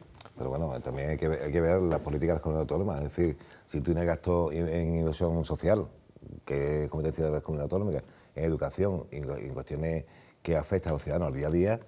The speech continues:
evidentemente s-, tú tienes que dar una respuesta desde la institución hacia esas necesidades.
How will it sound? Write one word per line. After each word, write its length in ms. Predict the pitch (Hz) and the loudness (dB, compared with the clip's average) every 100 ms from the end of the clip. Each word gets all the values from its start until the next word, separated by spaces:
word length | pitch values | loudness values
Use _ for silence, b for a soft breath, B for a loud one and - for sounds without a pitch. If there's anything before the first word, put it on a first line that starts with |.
| b b b b | b b b b
evidentemente 600 | - 76 78 78 87 87 | -4 0 0 0 0 2
s-, 140 | 92 - - - | 0 -2 -6 -2
tú 100 | 82 | 2
tienes 240 | 92 107 | 2 2
que 180 | - 101 | 4 4
dar 160 | 90 90 | 6 4
una 160 | 85 80 | 4 0
respuesta 760 | 78 - 90 82 - 80 78 - b b - | -2 2 2 2 2 2 0 -6 b b -4
desde 240 | 73 82 | 0 2
la 60 | 85 | 2
institución 640 | 82 78 73 92 92 90 90 - | 2 0 2 4 4 4 -4 -6
hacia 300 | 80 82 87 | -4 2 2
esas 180 | 82 82 | 2 0
necesidades. 560 | 78 76 - 95 120 | 0 -2 0 2 2